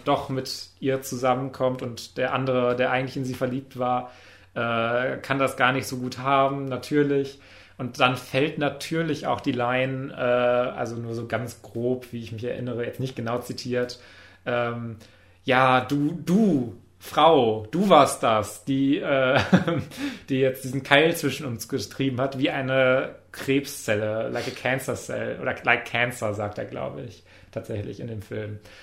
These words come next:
Und, ähm, das ist alles dann auch so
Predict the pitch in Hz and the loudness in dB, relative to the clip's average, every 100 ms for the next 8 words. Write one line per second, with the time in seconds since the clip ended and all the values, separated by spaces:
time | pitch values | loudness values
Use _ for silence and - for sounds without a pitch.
0 | - - 127 120 120 120 - - 120 117 | -20 -10 -4 -2 -2 -8 -10 -6 -2 -2
1 | 117 113 113 - - _ _ 131 143 - | -2 -4 -10 -16 -20 _ _ -10 -8 0
2 | 147 156 147 156 147 - - 151 143 | 2 2 -2 -4 -4 -6 -8 -4 -4